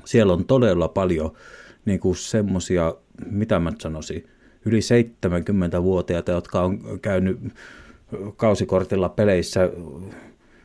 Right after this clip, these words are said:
vuosikymmeniä, niin kyllä sieltäkin tulee sitä kritiikkiä, että ei tää oo niinku mikään enää tämmönen,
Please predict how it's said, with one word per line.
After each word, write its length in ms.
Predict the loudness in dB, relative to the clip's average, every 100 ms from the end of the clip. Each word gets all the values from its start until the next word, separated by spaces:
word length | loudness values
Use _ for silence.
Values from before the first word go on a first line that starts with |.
| _
vuosikymmeniä, 920 | 4 4 6 8 8 4 -2 -6 -8 -8 -16 _ _ _ _
niin 520 | -2 0 0 -2 -6 -14 -20 _ -20 0
kyllä 160 | 2
sieltäkin 480 | 4 2 2 0 0
tulee 240 | 0 0
sitä 180 | -2 -4
kritiikkiä, 500 | 0 0 2 0 -2
että 180 | -4 -2
ei 100 | -2
tää 220 | 0 2
oo 240 | 4 4 4
niinku 300 | 0 -2 -2
mikään 440 | -2 -2 -2 -2
enää 240 | -4 -4
tämmönen, 540 | -6 -8 -6 -6 -8